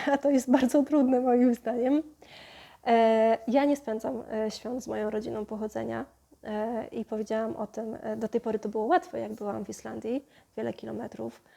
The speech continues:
e, od domu rodzinnego i łatwo mi było powiedzieć: „No, nie spędzam, bo jest daleko, tak, nie przylatujemy”. Ale powiedzieć to, kiedy jestem blisko, kiedy mogłabym przyjechać, to było dla mnie,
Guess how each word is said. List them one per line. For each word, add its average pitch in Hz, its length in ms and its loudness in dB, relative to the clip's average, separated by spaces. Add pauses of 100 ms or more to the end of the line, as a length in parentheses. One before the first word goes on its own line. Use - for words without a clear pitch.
(340)
e, 214 220 -2
od 202 120 -2
domu 220 280 -2
rodzinnego 208 560 -4
i 208 80 -2
łatwo 240 280 -4
mi 220 140 -4
było 214 160 -6
powiedzieć: 214 460 -8
„No, 220 220 -4
nie 214 280 -4
spędzam, 214 460 -4
bo 214 120 -4
jest 208 160 -2
daleko, 208 360 -6
tak, - 320 -14
nie 214 120 -10
przylatujemy”. 202 760 -6 (720)
Ale 220 200 4
powiedzieć 233 420 0
to, 233 200 -2
kiedy 247 180 -6
jestem 220 260 -6
blisko, 254 480 -4
kiedy 247 200 -6
mogłabym 233 400 -6
przyjechać, 247 480 -4 (100)
to 269 80 -4
było 240 220 -4
dla 220 160 -8
mnie, 208 380 -8